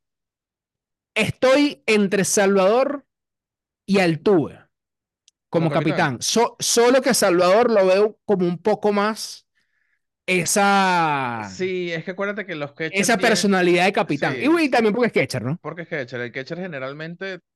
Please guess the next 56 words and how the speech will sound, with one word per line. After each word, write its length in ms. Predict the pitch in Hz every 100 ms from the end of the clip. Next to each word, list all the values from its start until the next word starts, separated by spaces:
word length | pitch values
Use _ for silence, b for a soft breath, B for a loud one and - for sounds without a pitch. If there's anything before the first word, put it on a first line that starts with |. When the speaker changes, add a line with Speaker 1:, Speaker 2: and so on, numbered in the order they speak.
| 113
Speaker 2:
lleva 280 | 123 123 127
el 60 |
partido. 340 | 120 120 117 - _ _ _ _ _ _ _ _
Mira, 320 | 135 190 156 -
eh, 240 | 139 139
Salvador 460 | 127 143 139 139 165
el 80 | 180
año 200 | 190 190
pasado 300 | 180 156 170
jugó 280 | 165 143 165
noventa 400 | 170 160 135 131
y 20 |
un 80 | 135
juegos 400 | 147 156 170 -
en 260 | 143 139 135
la 80 | 131
receptoría. 640 | 131 139 - 196 170 175 _ _
El 180 | 123 127
año 160 | 139 139
Speaker 1:
Ujú. 80 |
Speaker 2:
anterior 240 | 156 302 165
jugó 240 | 170 135
setenta 320 | 143 156 127
y 20 | 104
siete. 280 | 180 196 _ _ _ _
O 40 |
sea, 360 | - 117 101 85 110 _ _ _ _ _ _
mm, 220 | 92 92 -
jugó 200 | 123 117
más 140 | 135
Speaker 1:
Bueno, 140 | 170 185
Speaker 2:
juegos. 160 | 165
Speaker 1:
pero 80 | 151
es 60 | 147
que 60 |
el 60 | 202
año 120 | 175
anterior 280 | 202 180 170
sí 140 | 208
se 140 | 196 208
lesionó, 380 | 175 139 160 143
si 120 | 127
mal 180 | 127 143
no 60 |
estoy, 260 | - 147 101
¿no? 160 | 135
Creo. 240 | 143 135 110
Speaker 2:
S-, 400 | - - - -
creo 160 | 127 135
que 100 | 143
sí, 420 | - 143 135 117
sí 160 | 107 127
jugó, 440 | 120 110 113 120
pero 160 | 117 123
a 60 |
ver. 80 | 196